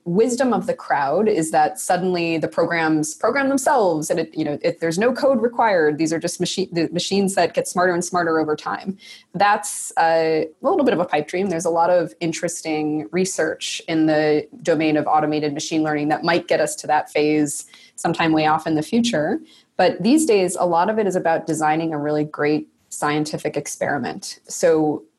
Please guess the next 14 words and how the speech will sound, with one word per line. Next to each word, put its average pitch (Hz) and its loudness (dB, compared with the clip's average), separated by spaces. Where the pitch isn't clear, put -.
starting 208 0
off 165 -2
by 151 -2
looking 214 0
through 170 2
what 170 2
strategic 175 -4
problem 151 0
data 170 2
might 151 0
help 151 -2
a 160 0
company 165 -2
solve, 156 -2